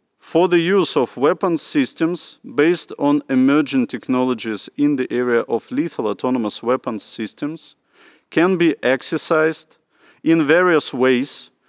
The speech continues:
across the life cycle of these weapon systems and through human-machine interaction. Я готов повторить. Human responsibility for the use of weapons systems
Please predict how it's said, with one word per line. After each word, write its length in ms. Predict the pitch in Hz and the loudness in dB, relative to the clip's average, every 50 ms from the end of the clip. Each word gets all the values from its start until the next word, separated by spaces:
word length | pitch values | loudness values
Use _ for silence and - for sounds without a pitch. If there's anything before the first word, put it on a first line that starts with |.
| _ _ - | _ _ -4
across 520 | 135 127 - - 160 165 180 202 202 - | -4 -4 0 2 2 4 4 2 0 -2
the 160 | 170 151 156 | 0 0 2
life 360 | 131 127 135 147 160 170 170 | 4 4 2 2 2 2 0
cycle 680 | - - - - 151 147 143 147 - - 170 165 165 - | -4 -4 -2 0 2 2 2 0 0 0 0 0 0 0
of 280 | - 143 131 127 123 120 | 0 0 0 0 0 0
these 260 | 143 165 156 - - | 0 0 0 -2 -2
weapon 400 | 135 135 139 135 - - 120 117 | 0 0 0 0 0 -2 -4 -4
systems 800 | 107 - - - 151 170 160 - - 202 190 190 185 - - - _ _ _ _ _ _ _ | -6 -8 -6 -4 -4 -4 -4 -4 -6 -6 -6 -6 -8 -10 -16 -20 _ _ _ _ _ _ _
and 220 | 147 156 185 214 | 0 0 0 -2
through 380 | - - - 175 175 175 151 135 - - | -4 -4 0 2 2 2 2 0 -4 -10
human-machine 960 | - - 143 156 175 180 175 185 - - 127 117 110 - - 139 135 139 135 | -8 -2 2 2 4 4 2 0 -2 -4 -4 -4 -4 -4 -4 -4 -4 -4 -6
interaction. 800 | - 135 127 120 - - 113 104 101 101 - - - - - 143 _ _ _ _ _ _ _ _ _ _ _ _ _ _ _ | -8 -10 -10 -8 -4 -4 -2 -2 -2 -6 -8 -14 -20 -20 -20 _ _ _ _ _ _ _ _ _ _ _ _ _ _ _ _
Я 140 | - 156 147 | -6 -4 0
готов 300 | 135 139 127 - 131 - | 0 0 0 -2 -4 -4
повторить. 600 | - 123 110 - - 110 101 98 90 - _ _ _ _ _ _ _ _ _ _ _ _ _ _ _ _ _ _ _ _ _ _ _ _ _ _ _ _ _ _ _ _ _ _ _ _ _ _ _ _ _ _ _ _ _ _ _ _ _ _ _ _ _ _ | -6 -8 -8 -4 -4 -2 -2 -4 -8 -12 _ _ _ _ _ _ _ _ _ _ _ _ _ _ _ _ _ _ _ _ _ _ _ _ _ _ _ _ _ _ _ _ _ _ _ _ _ _ _ _ _ _ _ _ _ _ _ _ _ _ _ _ _ _
Human 500 | _ - - 147 170 202 202 208 202 190 | _ -4 0 2 4 4 6 4 4 4
responsibility 1300 | 180 170 - - - 196 202 214 196 - 220 190 170 196 208 196 165 139 - - - 104 101 101 104 | 4 2 2 0 0 2 2 2 0 -2 -4 -2 -2 -2 2 2 2 0 0 -2 -4 -4 -4 -4 -6
for 260 | 101 - - 160 160 151 | -12 -2 2 2 4 4
the 100 | 160 160 | 4 2
use 320 | 160 190 214 196 - - | 2 2 0 0 2 0
of 180 | 160 135 - - | 0 0 0 0
weapons 640 | 139 139 170 196 - 208 190 180 160 - - 151 139 | 2 2 2 2 0 -2 -2 -2 -4 -8 -10 -14 -14
systems 760 | - - 151 151 139 - - 175 170 180 165 - - - | -6 -2 -2 -2 -2 0 -2 -2 -2 -2 -6 -10 -16 -20